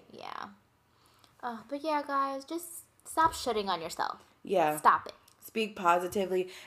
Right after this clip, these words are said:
Speaker 2: And also, I feel like the other part of this is 'cause I was, I was talking to my cousin about this. Like, fake it till you make it.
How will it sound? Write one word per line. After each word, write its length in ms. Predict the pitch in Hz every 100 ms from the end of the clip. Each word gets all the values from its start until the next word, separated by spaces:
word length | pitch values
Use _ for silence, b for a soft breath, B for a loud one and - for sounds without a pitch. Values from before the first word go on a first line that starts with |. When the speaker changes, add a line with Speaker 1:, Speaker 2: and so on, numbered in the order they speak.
| B
Speaker 2:
And 160 | 240 240
also, 460 | 175 196 - 277
I 120 | 254
feel 160 | 240 214
like 260 | 208 202 - -
the 280 | 160 180 -
other 260 | 165 190
part 260 | 196 214 214
of 160 | 208
this 220 | 214 214 208
is 140 | 196
'cause 160 | - 175
I 100 | 170
was, 160 | 170 -
I 100 | 175
was 160 | 185
talking 260 | 208 202 196
to 80 | 190
my 100 | 160
cousin 320 | 147 214 220
about 280 | 190 156 151
this. 340 | 160 156 - - _ _ _ _ _ _ _ - 165
Like, 360 | 185 180 170 b b b b b -
fake 200 | 262 330
it 120 | -
till 120 | 294
you 140 | 233 190
make 280 | 160 175
it. 220 | - -